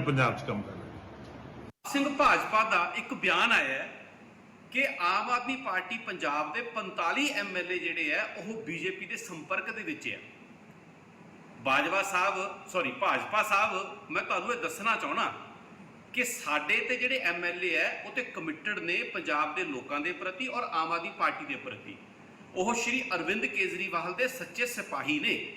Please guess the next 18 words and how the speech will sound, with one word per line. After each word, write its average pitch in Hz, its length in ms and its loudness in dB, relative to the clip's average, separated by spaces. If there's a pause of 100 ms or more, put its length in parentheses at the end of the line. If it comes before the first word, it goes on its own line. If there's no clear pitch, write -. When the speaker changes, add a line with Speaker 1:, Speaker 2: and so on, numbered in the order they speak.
(380)
Speaker 2:
ਉਹਨਾਂ 262 280 4
ਨੂੰ 269 160 0
ਤਾਂ 269 100 4
ਬੀਜੇਪੀ 226 540 -2
ਦਾ 240 120 2
ਨਾ 208 220 2
ਕੋਈ 233 160 -4
ਡਰ 143 280 2
ਡਰਾ 196 260 2
ਸਕਿਆ 220 320 0
ਹੈਗਾ, 233 300 0 (640)
ਨਾ 160 260 4 (500)
ਉਹ 233 280 0
ਬੀਜੇਪੀ 214 360 0
ਦਾ 220 140 2
ਲੋਟਸ 180 460 -4
ਆਪਰੇਸ਼ਨ 202 520 0
ਜਿਹੜਾ 208 240 0